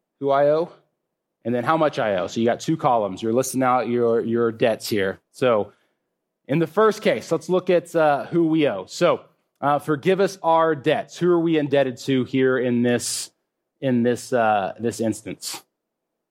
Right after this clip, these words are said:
Who are we indebted to? How did we start this prayer?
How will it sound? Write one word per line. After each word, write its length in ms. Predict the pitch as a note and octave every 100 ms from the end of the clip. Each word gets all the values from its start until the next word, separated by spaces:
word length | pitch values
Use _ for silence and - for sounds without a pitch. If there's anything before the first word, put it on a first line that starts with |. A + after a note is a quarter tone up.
| _ _ _ _ _ _ -
Who 60 |
are 20 | B2
we 100 | B2
indebted 380 | A2+ G#2 G2 -
to? 260 | F2+ F2 D#2+ _ _ _ _ _ _ _ _
How 80 | B2
did 60 | B2+
we 100 | C3
start 260 | - C#3
this 100 | C#3
prayer? 540 | - C#3+ C3+ C#3+ C#3